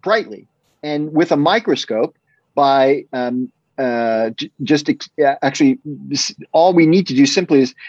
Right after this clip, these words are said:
peel back the skin above the skull because we can't see through the skin, but you can see through the skull to the brain. The fluorescence is so bright that especially in young animals, you can see right through the skull to the brain. And when the neurons are active,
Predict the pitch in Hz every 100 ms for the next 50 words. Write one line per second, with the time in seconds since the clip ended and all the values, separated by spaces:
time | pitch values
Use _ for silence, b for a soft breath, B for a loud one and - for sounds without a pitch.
0 | B _ - 208 151 160 156 - 139 127
1 | - 190 180 127 147 135 120 117 - 180
2 | 156 196 - 135 123 123 180 151 - 185
3 | 151 120 123 - 196 175 151 B B -
4 | 147 135 - 143 - 165 143 185 214 165
5 | 127 - 180 180 160 - 120 104 160 190
6 | 117 143 b _ - 143 156 170 190 185
7 | 160 131 - 196 208 139 117 117 147 _
8 | b - 139 - 127 - 165 - 151 135
9 | 131 135 131 185 170 113 113 120 143 139
10 | 135 151 131 110 160 196 185 156 147 -
11 | 151 127 143 b b - 131 110 147 180
12 | 117 120 151 b _ _ 143 156 160 160
13 | 156 175 214 208 170 151 175 214 226 -
14 | 226 -